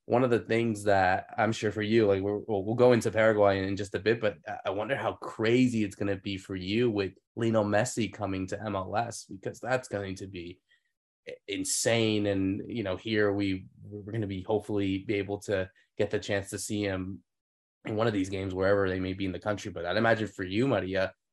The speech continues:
it's just gonna be insane to see someone of that stature and caliber come to,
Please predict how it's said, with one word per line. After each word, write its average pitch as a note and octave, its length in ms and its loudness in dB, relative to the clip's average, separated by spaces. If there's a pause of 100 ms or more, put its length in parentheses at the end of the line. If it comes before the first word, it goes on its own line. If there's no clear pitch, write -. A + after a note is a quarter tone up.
(140)
it's A#2 120 -8
just B2 120 -6
gonna G2+ 140 -4
be F2 220 -12
insane F#2+ 760 -4
to G2 100 -14
see G2 280 -10
someone F#2+ 420 -4
of F#2 140 -6
that F#2+ 300 0 (100)
stature F#2+ 760 -4
and E2+ 180 -8
caliber F#2+ 440 -6
come G2 280 -8
to, A2 300 -8